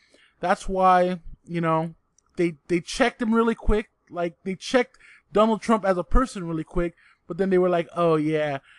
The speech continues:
Uh, on-, once he, once Donald Trump talked about,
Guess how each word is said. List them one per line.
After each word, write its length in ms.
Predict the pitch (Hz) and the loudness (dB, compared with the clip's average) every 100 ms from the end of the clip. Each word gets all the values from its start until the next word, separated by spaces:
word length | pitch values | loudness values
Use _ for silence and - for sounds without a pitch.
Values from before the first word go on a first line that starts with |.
| _ - | _ -4
Uh, 340 | 160 156 147 151 | 0 2 0 0
on-, 160 | 202 208 | -2 0
once 220 | 214 220 | -2 0
he, 100 | 233 175 | -4 -6
once 300 | 180 220 226 _ | -4 -2 -2 _
Donald 240 | - 214 202 | -4 -4 -4
Trump 440 | - 226 214 202 _ _ _ | -2 0 0 -4 _ _ _
talked 260 | 196 196 | -4 -4
about, 400 | 185 170 180 175 | -4 2 2 2